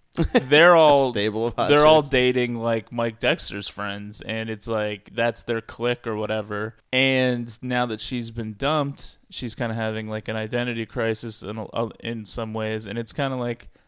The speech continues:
Speaker 2: why does she even go to this party?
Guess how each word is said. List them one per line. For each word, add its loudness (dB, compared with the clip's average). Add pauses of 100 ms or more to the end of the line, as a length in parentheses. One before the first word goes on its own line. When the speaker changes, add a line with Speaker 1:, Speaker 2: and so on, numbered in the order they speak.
(520)
Speaker 2:
why 4
does -2
she -4
even -6
go -2
to -4
this -8
party? -8